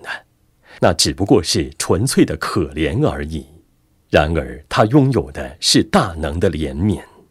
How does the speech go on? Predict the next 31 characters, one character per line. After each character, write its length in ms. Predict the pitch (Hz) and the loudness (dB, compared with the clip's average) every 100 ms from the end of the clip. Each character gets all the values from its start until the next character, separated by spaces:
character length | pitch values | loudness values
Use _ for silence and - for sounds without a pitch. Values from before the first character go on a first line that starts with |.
| _ _ _ _ _ - | _ _ _ _ _ 2
或 180 | - | 4
者 300 | - 82 64 - | 4 -2 -6 -2
你 120 | 98 | 2
再 160 | 160 117 | 2 2
想 280 | - 87 | 2 0
想 300 | 143 - 73 76 | 0 -4 -6 -14
他 160 | - 123 | -4 -2
所 220 | 117 71 | 0 -2
赐 200 | - 160 | 0 2
的 100 | - | 2
应 260 | 76 139 82 | 2 0 0
许， 420 | - - 67 64 _ _ _ - - | -8 -8 -10 -14 _ _ _ -20 -4
不 160 | - 104 | 4 8
论 180 | 127 92 | 8 6
是 300 | - 92 76 | 2 0 0
祝 240 | - 127 | 4 2
福 220 | - 90 | 2 -2
的 100 | 92 | 0
应 260 | 95 110 73 | 0 -2 -4
许， 380 | - 73 64 - | -8 -10 -12 -18
还 240 | - 90 82 | -8 -6 -2
是 340 | - - - - | -2 -2 -4 -4
咒 280 | - 160 95 | 2 2 2
诅 180 | - 69 | -6 -8
的 100 | 76 | -4
应 240 | 117 85 - | -2 -4 -6
许， 340 | - - - _ _ _ - | -10 -10 -14 _ _ _ 2
如 160 | 110 | 4
果 100 | 127 | 6
上 320 | - 151 92 80 | 4 0 0 -2
帝 220 | 98 | -4